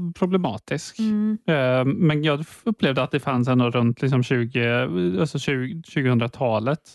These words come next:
Speaker 2: Mm.
Speaker 1: tjugohundra, tjugohundratio fanns det ändå girl power t-shirts, lite här och var,
Speaker 2: Mm.
Speaker 1: känns det som.
Speaker 2: Mm.
Speaker 1: Sen började man problematisera det. Vad är egentligen girl power för någonting?
Speaker 2: Mm.
Speaker 1: Vad fan är en powerkvinna för någonting?
Speaker 2: Mm.
Speaker 1: Och så vidare.
Speaker 2: Mm.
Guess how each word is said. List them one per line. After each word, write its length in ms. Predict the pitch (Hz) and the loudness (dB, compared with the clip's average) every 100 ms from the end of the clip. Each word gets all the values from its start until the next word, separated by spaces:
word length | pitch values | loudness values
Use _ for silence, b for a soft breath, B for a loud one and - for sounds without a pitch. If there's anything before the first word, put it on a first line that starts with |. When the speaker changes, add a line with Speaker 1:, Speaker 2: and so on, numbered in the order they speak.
| _ _ 202 | _ _ 0
Speaker 2:
Mm. 100 | 233 | 2
Speaker 1:
tjugohundra, 280 | 143 123 123 | 4 2 2
tjugohundratio 680 | 143 120 117 147 131 147 | 2 2 2 -4 0 -2
fanns 220 | 180 202 196 | 0 -2 0
det 80 | 214 | 2
ändå 160 | 180 | 2
girl 200 | 139 120 | 0 -4
power 320 | 117 120 107 117 | -2 -4 -2 -6
t-shirts, 760 | - 120 - - - - - | -4 -4 -4 -8 -10 -14 -6
lite 180 | 143 131 | -6 -2
här 140 | 139 120 | -2 -2
och 60 | |
var, 220 | 120 170 160 226 | -2 -4 -4 -2
Speaker 2:
Mm. 340 | 214 208 214 | 0 0 -2
Speaker 1:
känns 300 | - 127 208 | -4 -6 -4
det 80 | 139 | -4
som. 260 | - 165 175 _ | -2 -2 -4 _
Speaker 2:
Mm. 140 | 233 214 B B B _ | -4 -4 B B B _
Speaker 1:
Sen 200 | - 147 | -2 2
började 160 | 185 | 4
man 100 | 190 | 2
problematisera 800 | 185 190 180 190 185 - 156 123 | 2 2 4 2 0 0 0 0
det. 220 | 127 143 147 | 0 -2 0
Vad 200 | 156 131 | 2 2
är 40 | |
egentligen 320 | 117 156 143 | 2 2 2
girl 200 | 131 120 | 2 0
power 180 | 110 120 | -2 -4
för 100 | 113 131 | -2 -2
någonting? 420 | 117 131 151 139 - | 0 -2 -2 -4 0
Speaker 2:
Mm. 400 | 214 202 202 202 | 2 4 2 0
Speaker 1:
Vad 140 | 147 - | -4 -4
fan 200 | 143 123 | -2 0
är 40 | |
en 80 | 117 | 0
powerkvinna 680 | 139 120 113 - 113 107 | -2 -2 -4 -4 -2 -2
för 80 | 120 | -2
någonting? 260 | 117 127 131 147 | -2 -4 -4 -2
Speaker 2:
Mm. 240 | 202 190 185 | -2 0 -2
Speaker 1:
Och 80 | |
så 100 | - | -2
vidare. 360 | 117 113 - 135 - - | -2 -2 -4 -6 -6 -10
Speaker 2:
Mm. 280 | 190 185 | -8 -8